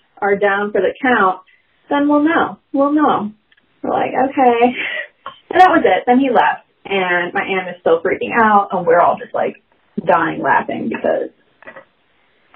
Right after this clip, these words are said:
you know, cops came because of Doctor Pepper. But, yeah, that was my funny holiday story. Definitely, uh, one I won't forget, but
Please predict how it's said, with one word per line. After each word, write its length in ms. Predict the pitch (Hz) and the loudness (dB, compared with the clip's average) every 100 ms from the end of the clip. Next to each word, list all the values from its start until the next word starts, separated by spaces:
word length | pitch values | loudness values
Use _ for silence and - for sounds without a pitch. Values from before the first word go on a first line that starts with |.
| - | -6
you 60 | 202 | -2
know, 340 | 160 - 220 - - - - - - - | -2 -4 -6 -8 -18 -20 -20 -20 -10 2
cops 320 | 175 170 - | 4 4 0
came 220 | - 160 - | -4 -4 -4
because 200 | - 202 | -4 -2
of 120 | - | 0
Doctor 320 | - - - - | 0 -2 -4 0
Pepper. 460 | 220 226 226 220 - - 277 214 | 0 0 -2 -4 -8 -12 -10 -2
But, 300 | - - - 269 _ | -2 -2 -6 -12 _
yeah, 260 | 247 220 208 | 4 4 4
that 160 | 247 262 | 2 2
was 140 | 285 269 | 0 -2
my 540 | 233 220 214 214 220 _ _ _ _ - | -2 0 0 0 -4 _ _ _ _ -2
funny 380 | 349 330 320 320 330 - _ _ _ | 2 4 4 4 0 -12 _ _ _
holiday 680 | - 269 247 247 240 247 240 | -2 2 4 6 4 4 0
story. 640 | - 190 190 185 185 202 _ _ _ _ _ _ _ _ _ _ _ _ _ _ - | 0 2 2 0 -2 -4 _ _ _ _ _ _ _ _ _ _ _ _ _ _ 0
Definitely, 680 | 226 220 220 214 208 196 196 - | 0 2 -2 0 0 2 0 0
uh, 260 | 202 226 - | 2 2 0
one 200 | 262 269 | -2 0
I 180 | 240 233 | 0 2
won't 280 | 233 233 | 0 -2
forget, 540 | - 233 240 - - - - | -4 -2 0 0 -2 -8 -4
but 480 | 202 185 180 - | 2 4 4 0